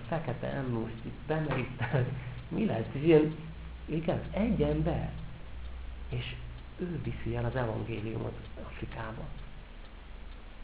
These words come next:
És most kétezer évvel visszanézve, ugye,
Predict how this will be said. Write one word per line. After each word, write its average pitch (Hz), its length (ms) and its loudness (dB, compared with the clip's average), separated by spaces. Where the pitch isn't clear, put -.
És 127 380 -2
most 135 260 -2
kétezer 147 400 6
évvel 127 340 6
visszanézve, 143 600 6
ugye, 147 340 6